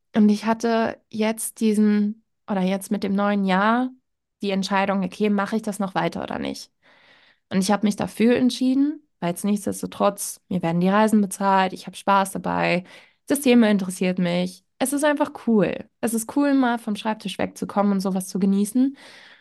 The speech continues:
Und dann war ich gestern und vorgestern, also Montag, Dienstag, richtig nice, bei einem riesen Outdoor-Hersteller am Bodensee, in einem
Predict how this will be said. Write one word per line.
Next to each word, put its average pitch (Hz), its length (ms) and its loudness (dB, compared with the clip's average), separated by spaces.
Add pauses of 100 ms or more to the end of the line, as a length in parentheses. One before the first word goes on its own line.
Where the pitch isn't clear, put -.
(120)
Und 220 80 6
dann 226 160 8
war 220 160 4
ich 233 140 -6 (160)
gestern 262 320 -2
und 262 120 4
vorgestern, - 520 -2
also 196 200 0
Montag, 254 500 4
Dienstag, - 600 0 (1040)
richtig 269 400 4
nice, 220 400 0
bei 214 100 -2
einem 220 200 4
riesen 285 500 2
Outdoor-Hersteller 214 1120 0 (180)
am 226 220 4
Bodensee, 190 800 -4 (100)
in 220 160 0
einem 214 320 0